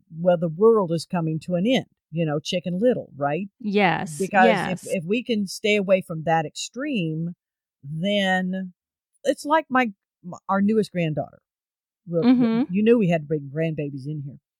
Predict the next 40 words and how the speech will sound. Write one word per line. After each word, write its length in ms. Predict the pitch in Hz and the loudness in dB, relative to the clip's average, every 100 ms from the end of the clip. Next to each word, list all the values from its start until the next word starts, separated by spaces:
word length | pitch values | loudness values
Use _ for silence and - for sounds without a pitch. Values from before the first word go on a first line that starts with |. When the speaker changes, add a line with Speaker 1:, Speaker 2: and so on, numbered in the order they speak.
| _ 240 | _ 0
Speaker 2:
Yes, 320 | 226 196 160 | 0 0 -2
Speaker 1:
But 240 | 196 180 196 | 4 6 4
Speaker 2:
yes. 140 | - | 2
Speaker 1:
my 180 | 180 175 | -2 0
Speaker 2:
<laughs> 180 | 392 - | 0 0
Speaker 1:
newest 400 | 196 269 269 - | -4 -2 -4 -2
granddaughter, 580 | 190 190 175 240 202 - | -4 -2 0 2 0 -2
Speaker 2:
Let's. 220 | - - - - 311 | -10 -18 -20 -14 -8
Speaker 1:
she 220 | 262 214 | -4 -2
has, 400 | 185 180 170 165 156 185 | 4 6 6 4 -2 -4
they 120 | 175 | -2
were, 160 | 180 - | -2 -2
oh, 80 | 170 | -4
the 140 | 165 | -6
kids 260 | - 214 185 | -8 -10 -8
were 140 | 180 | -4
over 260 | 180 180 175 | -2 -2 -6
for 160 | - | -10
dinner, 400 | 156 165 165 143 - _ _ _ _ - | -8 -6 -4 -8 -10 _ _ _ _ -4
and 300 | 175 165 160 | 0 0 -2
she's 360 | - 185 170 - | -10 -10 -12 -6
at 200 | 180 196 | -4 -4
the 60 | 202 | -6
table, 640 | 196 180 165 165 160 165 _ - | -4 -4 0 0 0 -4 _ -6
and 580 | 160 156 156 156 156 156 - _ _ | -2 0 0 -4 -8 -12 -14 _ _
she's 460 | - - 208 226 214 | -12 -6 -4 -4 -6
hungry. 500 | 185 180 180 185 202 - | -4 -4 -6 -8 -10 -6
Everyone 600 | 156 185 180 196 208 226 - | -6 -6 -6 -6 -6 -6 -10
is 240 | 175 165 - | -12 -14 -10
getting 260 | 180 196 190 | -6 -4 -2
ready 200 | 190 202 | -2 -4
to 100 | 208 | -10
eat, 340 | 185 170 180 _ _ _ _ - | -10 -8 -10 _ _ _ _ -8
and 160 | 180 180 | -6 -6
she 140 | 202 | -8
starts 440 | 175 208 190 185 - | -10 -4 -4 -4 -8
doing 280 | 196 185 170 | -6 -4 -4
her 120 | 175 | -2
little, 280 | 165 143 - _ _ _ - | 0 -2 -4 _ _ _ -12
"Uh," 260 | 339 311 | -8 -8